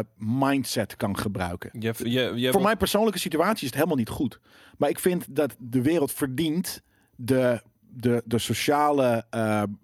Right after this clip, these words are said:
Speaker 1: hè, we, we, we zijn er voor elkaar mentaliteit
Speaker 2: Mhm.
Speaker 1: van de S P. Eh, en daarom stem ik daar altijd op. Eh, niet omdat het mij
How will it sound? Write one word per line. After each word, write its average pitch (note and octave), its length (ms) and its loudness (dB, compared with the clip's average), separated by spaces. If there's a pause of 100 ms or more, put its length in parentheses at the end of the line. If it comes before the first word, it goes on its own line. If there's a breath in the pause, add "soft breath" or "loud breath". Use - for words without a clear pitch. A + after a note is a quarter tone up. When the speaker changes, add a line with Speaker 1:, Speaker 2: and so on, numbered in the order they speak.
Speaker 1:
hè, A2 380 0
we, D#3 160 0
we, A#2 180 -2
we A#2+ 220 -2
zijn B2+ 200 2
er A2+ 80 2
voor A2 140 -4
elkaar C#3 420 0
mentaliteit G#2+ 800 -2
Speaker 2:
Mhm. G#2+ 320 -8
Speaker 1:
van A#2+ 280 0
de G#2 180 -2
S - 80 -6
P. - 100 -2 (840 soft breath)
Eh, G#2 380 0
en G#2 340 -4
daarom A2+ 200 2
stem C3+ 200 0
ik A#2+ 80 -4
daar F#2 140 -2
altijd F2 260 -8
op. A#2 220 -8 (180)
Eh, G#2 400 -4
niet A2 340 -4
omdat G#2+ 240 -2
het A2+ 120 -10
mij A2 360 2